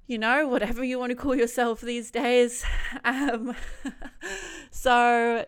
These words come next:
just learn to love your scoliosis, learn to love your curves, and just ignore any negativity or any comments from anyone else, because they do not matter and they do not understand what we are going through.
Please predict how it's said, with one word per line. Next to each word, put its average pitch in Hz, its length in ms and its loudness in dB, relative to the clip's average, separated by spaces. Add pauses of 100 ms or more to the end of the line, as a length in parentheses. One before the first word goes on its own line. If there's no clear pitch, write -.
(200)
just - 420 -4
learn 226 440 0
to 233 260 -6
love 196 360 -2
your 196 140 -6
scoliosis, 185 720 -6
learn 185 300 -6
to 202 100 -12
love 185 320 -6
your 175 140 -6
curves, 175 680 -6 (120)
and 175 460 -8
just 185 300 -12
ignore 180 480 -8
any 185 220 -10
negativity 190 840 -12
or 175 140 -8
any 180 220 -12
comments 175 360 -14
from - 300 -18
anyone 170 460 -14
else, 233 260 -8
because 190 360 -14
they 185 260 -6 (280)
do 185 160 -8
not 175 200 -12
matter 196 680 -10
and 170 140 -12
they 170 240 -10 (420)
do 254 180 -2
not 269 180 -2
understand 196 580 -6
what 175 120 -12
we 165 140 -8
are 165 80 -10
going - 300 -10
through. - 180 -16